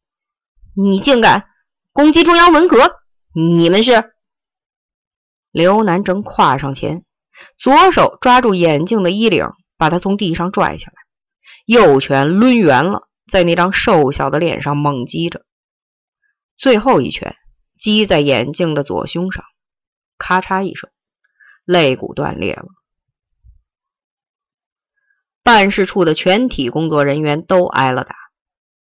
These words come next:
不过最惨的是一个女大学生，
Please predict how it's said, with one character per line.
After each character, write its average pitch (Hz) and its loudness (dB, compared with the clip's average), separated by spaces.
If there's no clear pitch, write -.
不 151 -4
过 147 0
最 196 2
惨 131 -4
的 143 -4
是 - -8
一 156 -2
个 175 2
女 139 -2
大 147 -6
学 135 -4
生， 147 -8